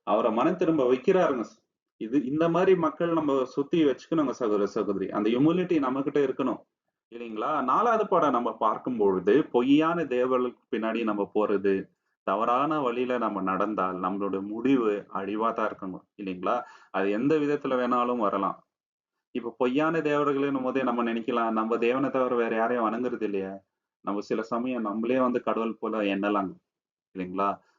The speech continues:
நம்மளோட அழகை வந்து அதிகமா நம்ம ஆராதனை செய்தோம்னு வச்சுங்களேன், நம்ம வந்து ஐடல் வர்ஷிப் பண்றோம்னு தான் அர்த்தம். பொருளாசை இருந்தா அதுவும் வந்து விக்கிரக ஆராதனை தான். மத்தவங்களோட பொருள் மேல ஆசைப்பட்டோம்னு வச்சுங்களேன், அதுவும் விக்கிரக ஆராதனை தான். ஏன்னா அதன் மேல ரொம்ப ஆசை இருக்குது நமக்கு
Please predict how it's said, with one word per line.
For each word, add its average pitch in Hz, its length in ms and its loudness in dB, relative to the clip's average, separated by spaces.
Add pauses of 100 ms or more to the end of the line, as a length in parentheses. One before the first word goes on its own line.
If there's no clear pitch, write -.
(120)
நம்மளோட 101 420 0
அழகை 120 360 0
வந்து 120 220 -2
அதிகமா 117 380 -2
நம்ம 113 240 0
ஆராதனை 110 400 0
செய்தோம்னு 104 380 -6
வச்சுங்களேன், 98 460 -6
நம்ம 95 260 -6
வந்து 101 260 0 (380)
ஐடல் 120 300 2
வர்ஷிப் 113 300 -4
பண்றோம்னு 98 360 -2
தான் 98 140 -2
அர்த்தம். - 260 -18 (920)
பொருளாசை 131 480 0
இருந்தா 113 320 -2
அதுவும் 117 340 -2
வந்து 127 140 2
விக்கிரக 107 360 0
ஆராதனை 98 260 -4 (100)
தான். 87 180 -10 (540)
மத்தவங்களோட 110 440 0
பொருள் 135 300 2
மேல 135 260 -2
ஆசைப்பட்டோம்னு 117 600 0
வச்சுங்களேன், 101 380 -2
அதுவும் 117 280 0
விக்கிரக 110 300 2
ஆராதனை 95 380 -4
தான். 90 180 -12
ஏன்னா 110 220 0 (380)
அதன் 110 280 -4
மேல 139 180 2
ரொம்ப 135 260 0
ஆசை 143 280 0
இருக்குது 120 320 -4
நமக்கு 95 340 -8